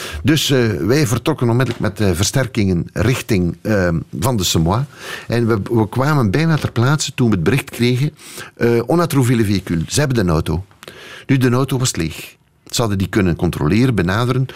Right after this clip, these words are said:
de koffer ook. Het voertuig was los, de man was er niet. Dus wij focussen op de woning. V-, allee, vakantiehuisje.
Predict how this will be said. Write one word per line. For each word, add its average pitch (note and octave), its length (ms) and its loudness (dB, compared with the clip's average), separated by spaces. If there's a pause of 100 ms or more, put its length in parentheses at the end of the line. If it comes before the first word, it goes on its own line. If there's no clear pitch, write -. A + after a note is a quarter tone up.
de D3 100 -2
koffer C3+ 300 0
ook. A#2+ 260 -4 (380)
Het - 100 -10
voertuig D3 340 0
was - 180 -2
los, D3+ 380 -2 (200)
de - 80 -2
man A#2 180 2
was F2 180 0
er E2+ 120 -2
niet. F#2+ 400 0 (360)
Dus - 140 -2
wij C3 160 2
focussen D#3+ 540 0
op A2 100 0
de F#2+ 60 2
woning. E2+ 420 0 (1500)
V-, - 140 -12
allee, D#2 340 0
vakantiehuisje. D2 720 0